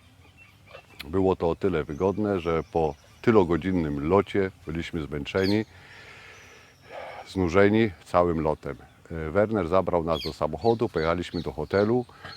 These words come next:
E, ten hotel znajduje się około piętnastu minut od lotniska.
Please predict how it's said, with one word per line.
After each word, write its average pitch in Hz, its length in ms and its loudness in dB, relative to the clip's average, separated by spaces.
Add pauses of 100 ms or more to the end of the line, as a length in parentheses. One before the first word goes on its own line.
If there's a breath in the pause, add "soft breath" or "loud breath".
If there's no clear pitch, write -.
(280 loud breath)
E, 78 840 -6
ten 98 220 -2
hotel 98 300 2
znajduje 85 380 0
się 82 100 -4
około 85 240 0
piętnastu 90 520 -4
minut 82 400 -4
od 92 220 -2
lotniska. 80 680 -8